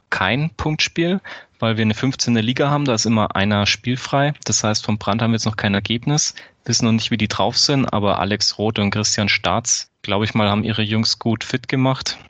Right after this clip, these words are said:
Ansonsten würde ich allgemein sagen, Neuenhof, Brandt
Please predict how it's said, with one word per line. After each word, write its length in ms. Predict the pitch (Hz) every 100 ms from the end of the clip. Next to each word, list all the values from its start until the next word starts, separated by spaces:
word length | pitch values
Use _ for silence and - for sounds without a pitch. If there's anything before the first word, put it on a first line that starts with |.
| _ _ _ _ -
Ansonsten 480 | 113 110 139 - 131
würde 160 | 127
ich 240 | 117 - -
allgemein 420 | 127 135 113 117
sagen, 500 | - 120 120 120 117 -
Neuenhof, 600 | 117 110 101 135 135 - -
Brandt 540 | 104 101 110 117 -